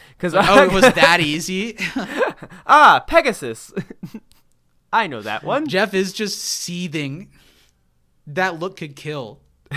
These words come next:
Speaker 1: <laughs>
Speaker 2: Meanwhile, in the storage room, things are just getting more and more sinister with Pierce. He's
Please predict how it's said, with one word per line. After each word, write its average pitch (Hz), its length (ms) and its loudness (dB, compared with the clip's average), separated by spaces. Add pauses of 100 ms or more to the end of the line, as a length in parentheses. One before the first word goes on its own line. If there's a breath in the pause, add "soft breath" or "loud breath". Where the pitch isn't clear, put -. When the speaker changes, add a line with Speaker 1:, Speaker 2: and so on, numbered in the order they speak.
Speaker 1:
<laughs> 285 40 2 (1000 soft breath)
Speaker 2:
Meanwhile, 269 420 0
in 226 60 -6
the 202 60 -8
storage 175 420 -4
room, 143 260 -8
things 190 280 -8
are 226 60 -10
just 185 180 -12
getting 156 240 -10
more 143 240 -6
and 147 80 -6
more 147 180 -6
sinister 131 480 -10
with 117 200 -12
Pierce. 117 340 -8
He's 165 300 -12